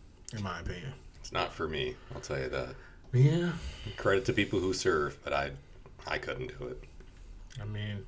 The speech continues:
Speaker 1: I know I can't do it, so.
Speaker 2: Mm-mm.
Speaker 1: And I would never.
Speaker 2: No, I would never even attempt.
Speaker 1: Right. Same. So, but yeah,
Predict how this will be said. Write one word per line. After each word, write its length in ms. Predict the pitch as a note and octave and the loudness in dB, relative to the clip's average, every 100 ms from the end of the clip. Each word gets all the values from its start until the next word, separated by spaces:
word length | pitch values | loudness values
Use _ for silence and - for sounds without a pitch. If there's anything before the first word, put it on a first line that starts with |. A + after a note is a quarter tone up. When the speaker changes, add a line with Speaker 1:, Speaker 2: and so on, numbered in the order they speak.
| - - - | -12 -8 2
Speaker 1:
I 100 | A#2+ | 8
know 160 | C#3 | 10
I 80 | A#2 | 10
can't 260 | - F2+ F2 | 6 0 -2
do 140 | F2 | -2
it, 180 | F2 - | -2 -4
so. 300 | - F2 E2 - | -4 -4 -8 -8
Speaker 2:
Mm-mm. 380 | D2 C#2 C#2 C2 - - | -8 -6 -6 -8 -10 -8
Speaker 1:
And 120 | F#2+ | -2
I 100 | F#2+ | 0
would 160 | F#2+ F#2 | 2 0
never. 340 | G2 F2+ F2 - - - - - - - | -2 -2 -4 -6 -12 -16 -14 -14 -12 -8
Speaker 2:
No, 360 | C#2 B1+ B1 - | -4 -4 -4 -4
I 80 | D#2+ | -2
would 160 | D2+ | 0
never 380 | D2 C#2 C#2 C2 - - | 0 -2 -2 -4 -8 -8
even 220 | D#2 C#2+ | -4 -2
attempt. 440 | C2+ - C2+ - - - - - - - | -2 -4 -6 -8 -12 -16 -16 -18 -18 -8
Speaker 1:
Right. 300 | - D#2 C#2+ - - - - - | 0 0 0 -4 -14 -16 -16 -6
Same. 380 | - E2+ - - - - - - - - - - - - - - - | -4 -4 -6 -10 -16 -18 -18 -18 -18 -18 -18 -18 -18 -18 -20 -18 -10
So, 420 | - - G2+ G2 - - - | -6 -2 0 0 -4 -2 12
but 140 | F3 | 12
yeah, 180 | G#3+ G3+ | 12 12